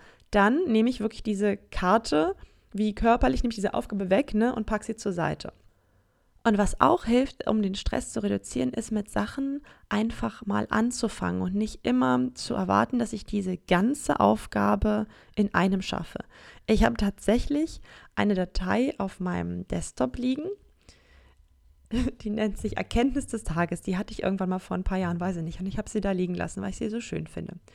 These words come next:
Und da steht drin, man muss nicht alles auf einmal machen. Das war tatsächlich so eine Erkenntnis, die hatte ich vorher nicht.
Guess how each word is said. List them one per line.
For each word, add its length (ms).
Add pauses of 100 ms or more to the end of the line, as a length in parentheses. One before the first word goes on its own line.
(680)
Und 80
da 80
steht 320
drin, 340 (140)
man 200
muss 240
nicht 200
alles 240
auf 200
einmal 300
machen. 300 (260)
Das 220
war 80
tatsächlich 480
so 80
eine 60
Erkenntnis, 440
die 140
hatte 160
ich 100
vorher 280
nicht. 300